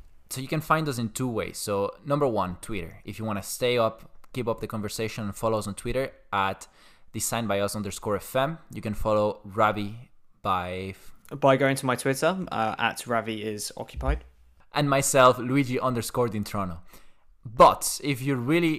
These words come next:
Speaker 1: if you're really interested and you, you enjoy what you're listening to, you have to do two things. Number one, you have to share it with someone else. And number two, you can go to our Patreon and just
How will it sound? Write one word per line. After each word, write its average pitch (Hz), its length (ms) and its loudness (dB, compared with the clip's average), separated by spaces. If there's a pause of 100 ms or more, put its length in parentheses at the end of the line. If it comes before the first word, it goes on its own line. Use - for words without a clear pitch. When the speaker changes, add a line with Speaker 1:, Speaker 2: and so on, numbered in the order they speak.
(100)
Speaker 1:
if 135 140 -4
you're 127 120 2
really 147 200 0
interested 120 400 -6
and 107 140 -4
you, 104 100 -6
you 110 240 -6
enjoy 110 300 2
what 113 180 -2
you're 107 100 -2
listening 104 400 -4
to, 107 120 -8
you 101 140 -6
have 117 160 -4
to - 80 -14
do 110 120 -6
two - 200 -8
things. - 400 -6
Number 110 240 -4
one, 135 320 0
you 110 80 -2
have 107 140 -4
to 110 60 -10
share 120 220 -2
it 110 80 -2
with 104 140 -6
someone 110 360 -2
else. 131 360 -6 (360)
And 120 160 -4
number 143 220 2
two, - 160 -4
you 127 140 0
can 117 140 -4
go 127 160 2
to - 140 -4
our 113 140 0
Patreon 98 640 -6
and 92 160 -8
just 90 400 -8